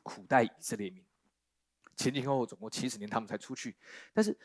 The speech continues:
神要告诉我们，你知道这个环境是为我们预备的，它预表的是我们还在地上，神现在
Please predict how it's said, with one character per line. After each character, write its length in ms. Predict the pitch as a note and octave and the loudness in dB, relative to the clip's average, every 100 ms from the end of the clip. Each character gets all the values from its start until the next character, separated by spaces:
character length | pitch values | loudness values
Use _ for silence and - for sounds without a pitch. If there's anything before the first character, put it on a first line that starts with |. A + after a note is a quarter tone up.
| - | -10
神 200 | - D3 | 2 4
要 80 | F#3+ | 6
告 200 | F#3+ F3+ | 6 2
诉 140 | - | 2
我 40 | A2 | -4
们， 160 | F2+ - | -6 -10
你 100 | D#3 | -2
知 120 | D#3 | 4
道 100 | G#3+ | 4
这 100 | - | 4
个 80 | A3 | 2
环 200 | - A#2 | 2 2
境 120 | C#3 | 2
是 80 | C3 | 0
为 140 | C#3 C3 | 0 0
我 80 | |
们 120 | F#2+ A2 | -2 -6
预 120 | D3+ | -4
备 200 | - G#2 | 0 0
的， 80 | - _ _ _ - _ | 0 _ _ _ -20 _
它 100 | - | 2
预 140 | G#3+ A#3+ | 4 4
表 160 | C#3+ | 4
的 80 | G#2 | 2
是 240 | A2 C#3 B2 | 0 0 0
我 100 | G#2 | -4
们 180 | A#2+ B2+ | 0 0
还 220 | C3 - | 0 0
在 100 | A#2+ | 2
地 160 | - D#3 | 0 0
上， 240 | - A#2 - _ _ _ _ _ _ _ _ _ _ _ _ _ _ _ _ _ _ _ - | 4 4 4 _ _ _ _ _ _ _ _ _ _ _ _ _ _ _ _ _ _ _ -4
神 320 | - D3+ C#3+ | 4 6 6
现 320 | - - G3 | 6 8 8
在 240 | D#3+ C#3+ | 8 4